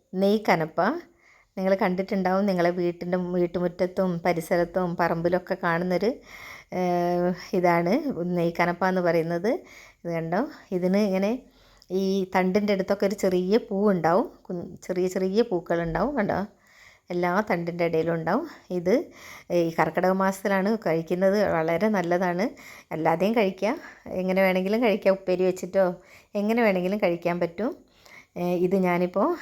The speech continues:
നമ്മളെ പറമ്പിൽ നിന്നൊക്കെ പറിച്ചുകൊണ്ട് വന്നതാണേ. ഇതിനി നമുക്ക് നന്നായിട്ട് ഇതൊന്ന്, ഉം, വാഷ് ചെയ്തെടുക്കണം. ഇതിൻ്റെ തണ്ടൊന്നും നമുക്ക് ആവശ്യമില്ല, നമുക്ക് ഇതിൻ്റെ ഇല മാത്രം എടുത്താൽ മതി.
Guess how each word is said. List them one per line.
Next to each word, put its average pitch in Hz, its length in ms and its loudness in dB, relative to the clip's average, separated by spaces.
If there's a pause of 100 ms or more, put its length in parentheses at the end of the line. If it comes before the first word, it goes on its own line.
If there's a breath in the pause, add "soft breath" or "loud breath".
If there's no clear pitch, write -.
(220 loud breath)
നമ്മളെ 175 320 0
പറമ്പിൽ 175 240 0
നിന്നൊക്കെ 180 260 -2
പറിച്ചുകൊണ്ട് 170 460 -2
വന്നതാണേ. 170 480 -2 (580 loud breath)
ഇതിനി 185 320 0
നമുക്ക് 170 260 -2 (100)
നന്നായിട്ട് 180 580 -2 (600 soft breath)
ഇതൊന്ന്, 175 300 0 (640 soft breath)
ഉം, 175 220 -2 (220)
വാഷ് 175 300 2
ചെയ്തെടുക്കണം. 180 560 0 (180)
ഇതിൻ്റെ 190 320 2
തണ്ടൊന്നും 190 480 0
നമുക്ക് 180 240 -2
ആവശ്യമില്ല, 170 420 -2 (600 loud breath)
നമുക്ക് 175 280 -4
ഇതിൻ്റെ 180 220 2 (120)
ഇല 165 100 0 (120)
മാത്രം 196 360 -2 (1160 loud breath)
എടുത്താൽ 170 300 0
മതി. 170 240 0